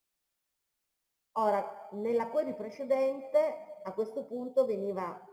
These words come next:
subito mandato il risultato, venivano fuori tutte le righe con questa condizione verificata. Invece, mettendo il count, cosa succede? Che non mi restituisce tutte le righe, mi restituisce il, il numero di righe.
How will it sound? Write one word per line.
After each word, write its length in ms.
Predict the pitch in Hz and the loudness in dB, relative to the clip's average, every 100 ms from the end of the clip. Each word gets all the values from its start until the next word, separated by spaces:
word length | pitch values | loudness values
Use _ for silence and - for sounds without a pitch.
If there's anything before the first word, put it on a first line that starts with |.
| - | -18
subito 360 | - 262 262 180 | -10 -8 -6 -4
mandato 440 | 175 185 196 185 | -4 -2 -2 -2
il 60 | 165 | -4
risultato, 760 | 175 240 - 156 143 143 196 | -6 -12 -8 -6 -4 0 0
venivano 380 | 180 160 170 170 | 0 -4 -4 -6
fuori 300 | - 151 151 | -4 -4 -4
tutte 260 | 262 262 170 | -10 -4 -2
le 140 | 196 | 0
righe 500 | 226 156 160 185 185 - | 0 -2 0 0 0 -4
con 480 | 147 147 151 165 165 _ _ _ - | -4 -4 -6 -8 -10 _ _ _ -6
questa 320 | 175 170 170 | -6 -6 -8
condizione 760 | 160 156 151 - - 147 135 147 | -8 -8 -12 -20 -8 -8 -6 -10
verificata. 680 | 135 - _ _ _ _ _ _ _ _ _ _ - | -10 -14 _ _ _ _ _ _ _ _ _ _ -2
Invece, 440 | 381 302 254 240 | 4 6 4 2
mettendo 500 | 240 240 339 370 339 | -6 -8 -8 -6 -4
il 140 | 240 - | -6 -6
count, 560 | 196 147 156 170 226 | -8 -8 -14 -12 -10
cosa 200 | 269 262 | -10 -10
succede? 800 | 262 254 _ - - 147 139 - _ _ - | -12 -14 _ -6 -6 -6 -10 -14 _ _ -2
Che 140 | 254 | 2
non 180 | 262 277 | 2 2
mi 100 | 294 | 0
restituisce 840 | 277 277 294 - 330 392 - 208 - | -2 -4 -6 -4 0 0 0 -4 -4
tutte 320 | 214 196 180 | -6 0 0
le 120 | 175 | 2
righe, 260 | 170 170 208 | -2 -2 -2
mi 160 | 294 | -2
restituisce 540 | 330 - - 330 - 202 | -6 -8 -6 -6 -4 -4
il, 340 | 202 - _ - | -4 -10 _ -8
il 240 | 254 254 | -4 -2
numero 560 | 277 415 381 208 170 151 | 2 4 6 4 0 -2
di 140 | 151 | -6
righe. 360 | 143 139 127 | -12 -16 -20